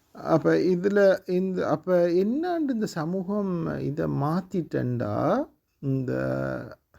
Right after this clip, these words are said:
சரி பல, பல விஷயங்கள் கொஸ்டின் பண்ணிக்கிறோம் தான் எங்களோட ஸ்பிரிச்சுவல்ல. அதை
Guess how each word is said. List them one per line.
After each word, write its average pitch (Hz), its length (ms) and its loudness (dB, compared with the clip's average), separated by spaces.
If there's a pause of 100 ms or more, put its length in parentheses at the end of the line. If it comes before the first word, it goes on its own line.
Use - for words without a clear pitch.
சரி 147 500 2
பல, 147 300 0
பல 160 300 0
விஷயங்கள் 180 760 0 (100)
கொஸ்டின் 185 420 -4
பண்ணிக்கிறோம் 175 420 2
தான் 175 180 0
எங்களோட 139 220 0 (140)
ஸ்பிரிச்சுவல்ல. 139 440 0
அதை 190 260 4